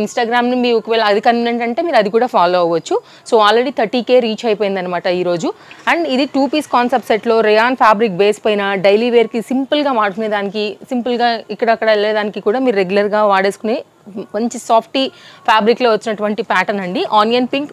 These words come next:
ప్రజెంట్ బాగా ట్రెండింగ్. Only సిక్స్ నైంటీ ఎల్ఎం, ఎక్స్ఎల్ and డబుల్ ఎక్స్ఎల్ సైజ్ పైన మనకి ఈ డిజైన్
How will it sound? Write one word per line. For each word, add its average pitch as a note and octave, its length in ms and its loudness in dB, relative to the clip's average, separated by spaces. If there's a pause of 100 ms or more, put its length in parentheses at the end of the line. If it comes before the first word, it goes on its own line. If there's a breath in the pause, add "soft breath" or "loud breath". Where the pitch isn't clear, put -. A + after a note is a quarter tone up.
(120)
ప్రజెంట్ A3+ 320 2 (120)
బాగా F3+ 220 4 (140)
ట్రెండింగ్. A#3+ 360 0 (380 loud breath)
Only C#4+ 200 2 (100)
సిక్స్ A#3+ 240 -6
నైంటీ B3 260 -2 (160)
ఎల్ఎం, A#3 240 2
ఎక్స్ఎల్ A#3 220 -6
and G#3+ 100 -2
డబుల్ G#3 200 2
ఎక్స్ఎల్ A3 300 -4
సైజ్ G3+ 280 -2
పైన G#3 140 -4 (100)
మనకి G#3+ 200 -6 (140)
ఈ - 20 -2 (140)
డిజైన్ A#3+ 260 0